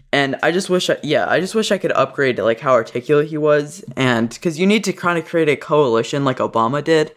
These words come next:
where it's basically everyone in the Democratic Party is excited to vote for you, but I don't think that's gonna happen.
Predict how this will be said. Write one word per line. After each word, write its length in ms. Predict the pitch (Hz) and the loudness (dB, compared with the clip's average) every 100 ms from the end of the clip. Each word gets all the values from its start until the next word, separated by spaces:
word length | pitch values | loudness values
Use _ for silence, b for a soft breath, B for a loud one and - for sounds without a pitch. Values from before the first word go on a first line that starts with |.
| b b b b - | b b b b -6
where 340 | 147 139 117 | 0 2 0
it's 160 | 117 - | -2 0
basically 680 | 143 143 139 123 117 - | 0 0 -2 0 0 0
everyone 460 | 123 131 143 135 135 | 0 2 0 2 0
in 80 | 131 | 0
the 80 | |
Democratic 440 | 131 123 123 113 - | 0 0 0 -2 -2
Party 280 | 117 123 127 | -2 0 0
is 100 | 120 | -2
excited 600 | 120 - 120 127 143 135 | -6 -2 0 2 -2 -2
to 80 | 127 | -2
vote 240 | 110 110 | 2 2
for 100 | 156 | 0
you, 240 | 151 165 | -2 0
but 320 | 165 123 117 - | 2 0 0 0
I 60 | |
don't 120 | 131 123 | -2 -2
think 140 | 113 | -4
that's 140 | - | -2
gonna 160 | 131 123 | -2 -2
happen. 340 | - - 127 | -4 -6 -8